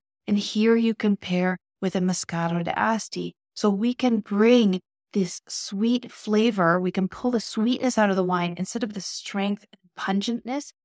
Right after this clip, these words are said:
that we pulled out with the red wines. We can completely flip the experience. And this is the experience that if you think you're not a blue fan, I would do the sweeter style pairing. So you're gonna take the gorgonzola,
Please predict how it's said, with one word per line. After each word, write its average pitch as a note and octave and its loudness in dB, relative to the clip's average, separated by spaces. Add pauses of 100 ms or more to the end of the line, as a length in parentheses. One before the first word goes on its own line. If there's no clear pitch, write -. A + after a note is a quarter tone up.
(120)
that - -6
we F3+ -4
pulled G#3 -4
out G#3 2
with F#3+ -8
the G3 -2
red G3 0
wines. C4+ 2 (240)
We B3+ 0
can A#3 0
completely C#4 -2
flip - 2
the G#3 0
experience. G3+ 0 (260)
And G3+ 2
this G#3 4
is B3+ -2
the B3 2
experience G#3 0
that F#3 -8
if F3+ -14
you F3+ -6
think A#3 -4
you're B3 0
not A3 0
a G#3 0
blue G3 -2
fan, G#3+ 0
I F#3+ -4
would F#3 -4
do G#3+ 2 (320)
the G3 -2
sweeter G#3 0
style G3 -2
pairing. G3+ 0 (260)
So - -4
you're F#3+ 0
gonna F#3+ -2
take - -6
the F#3+ -6
gorgonzola, F#3+ 0